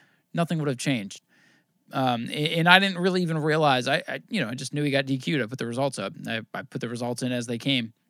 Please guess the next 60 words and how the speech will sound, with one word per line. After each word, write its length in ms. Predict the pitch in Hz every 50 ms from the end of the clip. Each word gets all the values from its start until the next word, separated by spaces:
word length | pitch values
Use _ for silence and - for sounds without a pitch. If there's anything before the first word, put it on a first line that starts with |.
| _ - -
I 80 | 131
didn't 160 | 135 143 131
really 220 | 135 131 123 120 117
know. 320 | 113 113 113 120 127 123 _ - _ _ _ _ _ _ - -
Uh, 40 | 120
I 240 | 120 117 113 120
knew 160 | 131 147 143 131
Steven 420 | - - 151 143 143 147 143 139
was 300 | 135 131 123 120 120 -
from 220 | - - 147 139
Wake 220 | 127 135 143 151 156
'cause 140 | - 127 123
I 40 |
heard 160 | 117 135 147 143
it 80 | 135
on 100 | 143 135
the 80 | 127 120
radio, 420 | 143 160 170 170 160 160 156 160 147 - _ _ - - -
uh, 560 | - 113 110 107 107 107 101 104 101 101 107 110 - _ - -
at, 180 | 135 120 113 - - -
at 160 | 127 120 -
the 60 | -
track. 420 | - - 175 185 170 160 - - - _ _ - - _ _ _
Had 140 | - 151
no 120 | 143 143 139
idea 240 | 135 131 135 135 135
if 140 | 127 123 -
Colby 240 | - 147 151 143 135
was 140 | 120 117
D 100 | 113 139
Q'd 220 | 127 - 160 151 139
until 200 | 127 123 151 151
I 60 | 151
got 140 | 139 127 127
home 220 | 131 170 170 139
that 120 | 110 104 101
night, 200 | 101 104 - -
to 40 |
be 80 | 120 123
honest 220 | 120 113 120 -
with 80 | - 165
you, 80 | 185 -
'cause 340 | - 123 113 107 - - _ -
sometimes 380 | - - 208 190 170 151 147 147
I 60 | 151
don't, 240 | 156 147 139 - - _ _ -
I, 160 | 139 160 - -
I 40 | 135
really 240 | 143 180 226 196
don't 160 | 156 151 151 151
listen 220 | 156 156 - 143
to 40 | 135
the 40 | 127
radio 320 | 156 175 175 143 127 127
while 100 | 131 131
I'm 80 | 131 131
at 100 | 123 -
the 60 | 110
track 400 | - 151 165 175 165 156 151 -
because 440 | 131 117 135 131 123 120 - -